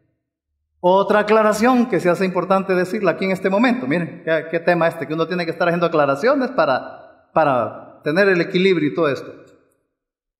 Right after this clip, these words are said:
Si ustedes, al que lo celan, usted es el cel-, el celado,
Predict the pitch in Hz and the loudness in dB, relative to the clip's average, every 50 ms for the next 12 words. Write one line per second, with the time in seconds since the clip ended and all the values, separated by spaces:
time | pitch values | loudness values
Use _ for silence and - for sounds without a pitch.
0 | _ _ _ _ _ _ _ - - 269 269 277 277 285 320 311 294 269 247 226 | _ _ _ _ _ _ _ -6 -2 -2 -2 0 2 2 4 4 4 4 4 4
1 | 196 170 151 147 - - - - - - - - _ _ _ _ _ _ _ _ | 4 2 2 0 -2 -6 -10 -12 -14 -18 -20 -20 _ _ _ _ _ _ _ _
2 | _ _ _ _ _ _ _ _ _ _ _ _ _ _ _ _ _ _ _ _ | _ _ _ _ _ _ _ _ _ _ _ _ _ _ _ _ _ _ _ _
3 | _ _ _ _ _ _ _ _ _ _ _ _ _ _ _ _ _ - 160 170 | _ _ _ _ _ _ _ _ _ _ _ _ _ _ _ _ _ 0 0 0
4 | 165 170 196 185 160 165 165 - 226 214 175 147 131 120 120 123 - - 208 208 | 2 2 2 2 2 2 2 2 2 2 4 2 0 0 -2 -6 -4 0 0 2
5 | 214 208 202 196 - - - 156 143 143 151 151 151 151 151 151 151 147 139 - | 4 4 2 2 0 -2 -2 -2 0 2 2 2 2 0 0 0 0 0 -2 0
6 | - 165 147 165 196 202 185 143 127 | -2 0 2 4 4 4 4 2 0